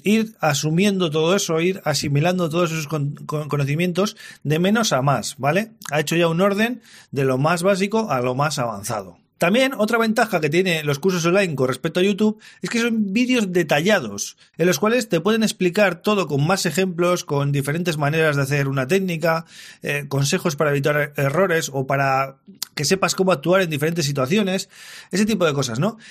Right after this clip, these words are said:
En YouTube esto no se puede hacer porque en YouTube hacemos vídeos muy cortitos para que la audiencia no se, no se aburra, ¿no? Digamos que diez, quince, veinte, veinticinco minutos son los vídeos que mejor funcionan. Los youtubers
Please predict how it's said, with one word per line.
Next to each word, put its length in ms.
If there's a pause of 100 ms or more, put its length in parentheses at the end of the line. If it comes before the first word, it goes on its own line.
(120)
En 140
YouTube 440
esto 200
no 80
se 80
puede 160
hacer 260
porque 480
en 160
YouTube 300
hacemos 500
vídeos 500
muy 200
cortitos 720
para 300
que 200
la 60
audiencia 340
no 140
se, 800 (460)
no 140
se 80
aburra, 400
¿no? 220
Digamos 400
que 500
diez, 340
quince, 340
veinte, 360
veinticinco 400
minutos 360
son 160
los 280
vídeos 400
que 260
mejor 320
funcionan. 540 (380)
Los 120
youtubers 580